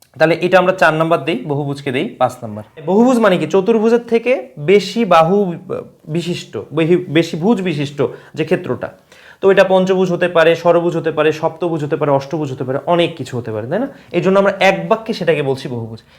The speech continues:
এই বহুভুজ ক্যাটাগরিটাও কিন্তু টু ডির মধ্যে পড়বে, অর্থাৎ সেটা পঞ্চভুজ হতে পারে। পঞ্চভুজ মানে কি? পাঁচ, এই যে এক, দুই, তিন, চার, পাঁচ, পাঁচটা বাহু থাকবে।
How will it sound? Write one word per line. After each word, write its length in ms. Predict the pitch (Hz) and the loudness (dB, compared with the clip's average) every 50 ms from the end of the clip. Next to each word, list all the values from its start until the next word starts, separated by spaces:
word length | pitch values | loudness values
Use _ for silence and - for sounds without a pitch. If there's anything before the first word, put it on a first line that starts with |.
| _ - | _ 0
এই 160 | 185 196 180 | 2 2 4
বহুভুজ 460 | 147 175 170 196 240 240 247 254 247 | 4 4 6 6 6 4 4 2 0
ক্যাটাগরিটাও 640 | - 185 165 160 170 170 185 190 202 190 170 147 - | 2 2 4 4 4 0 0 0 2 4 4 4 4
কিন্তু 520 | - 131 120 113 - 120 135 190 269 262 - - _ _ _ | 2 -4 -10 -10 -8 -6 -4 -4 -4 -6 -10 -16 _ _ _
টু 120 | 185 190 | -4 -2
ডির 160 | 190 202 196 180 | 0 0 0 0
মধ্যে 320 | 151 135 120 - 127 123 120 | 0 -2 -4 -4 -6 -8 -6
পড়বে, 260 | 120 113 113 113 117 113 - _ _ _ _ _ _ | -8 -10 -10 -12 -14 -16 -18 _ _ _ _ _ _
অর্থাৎ 220 | - 139 - 147 143 | -10 -8 -8 -8 -8
সেটা 180 | - 131 135 - - | -4 -4 -4 2 2
পঞ্চভুজ 420 | 143 143 143 143 151 139 139 120 | 2 2 4 2 0 0 0 -2
হতে 160 | 120 113 123 | -4 -8 -8
পারে। 200 | 110 117 107 110 113 - _ _ _ | -8 -6 -8 -8 -12 -16 _ _ _
পঞ্চভুজ 360 | _ 165 160 151 175 180 175 160 | _ -2 -2 0 0 0 0 0
মানে 160 | 160 156 165 | 0 0 0
কি? 200 | 156 170 135 113 - - | -2 -4 -6 -6 -4 0
পাঁচ, 200 | 151 143 143 - - - - - - _ _ _ - | 0 0 0 0 -6 -14 -16 -18 -18 _ _ _ -10
এই 100 | 135 113 | -10 -10
যে 100 | 113 117 - - _ _ _ _ _ _ _ _ _ | -10 -12 -14 -16 _ _ _ _ _ _ _ _ _
এক, 240 | - 127 123 131 131 - 127 | 2 2 2 2 2 -4 -6
দুই, 320 | 113 - 131 147 185 208 - - _ | -6 -4 -4 -4 -4 -8 -12 -16 _
তিন, 240 | - 131 135 160 220 - - _ _ _ | -10 -8 -8 -8 -8 -12 -16 _ _ _
চার, 420 | - 113 123 170 - - - - _ _ _ | -2 0 0 0 0 -4 -10 -20 _ _ _
পাঁচ, 360 | - 110 101 - - - - - _ _ _ _ _ _ _ _ _ _ _ _ _ _ _ - | -4 -4 -4 -6 -10 -18 -20 -20 _ _ _ _ _ _ _ _ _ _ _ _ _ _ _ 2
পাঁচটা 340 | 175 160 156 - - 160 | 2 2 2 0 0 2
বাহু 180 | 131 127 117 117 | 2 2 0 0
থাকবে। 300 | 117 113 110 110 113 117 | -6 -10 -14 -14 -16 -18